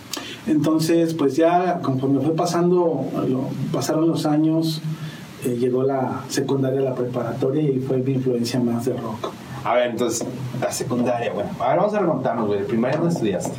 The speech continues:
Speaker 1: La primaria, estuve estudiando en la escuela Querétaro, que está aquí abajo.
Speaker 2: Sí, cómo no.
Speaker 1: Y nos fuimos, eh, mi papá compró casa allá en Indeco, y me fui a estudiar a la pre-,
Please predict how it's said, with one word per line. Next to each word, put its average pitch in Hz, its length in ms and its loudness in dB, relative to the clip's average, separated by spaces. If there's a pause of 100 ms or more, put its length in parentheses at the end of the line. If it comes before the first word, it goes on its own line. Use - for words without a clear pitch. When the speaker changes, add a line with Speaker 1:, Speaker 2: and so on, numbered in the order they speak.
(500)
Speaker 1:
La 185 200 2
primaria, 262 760 4 (320)
estuve 233 240 2
estudiando 247 300 4
en 240 40 4
la 185 60 2
escuela 233 360 0
Querétaro, 180 460 2
que - 60 -4
está 170 160 0
aquí 160 120 2
abajo. 170 360 0
Speaker 2:
Sí, - 60 -4
cómo - 200 -2
no. 196 180 -2 (680)
Speaker 1:
Y 190 140 6
nos 180 240 4
fuimos, 226 560 4
eh, 151 280 2
mi 151 80 2
papá 180 200 0
compró 180 320 2
casa 180 280 2
allá 180 140 4
en 180 80 4
Indeco, 180 500 2 (920)
y 156 180 4
me 156 160 4
fui 175 180 4
a 175 80 4
estudiar 156 380 2
a 143 100 0
la 131 140 0
pre-, 139 160 0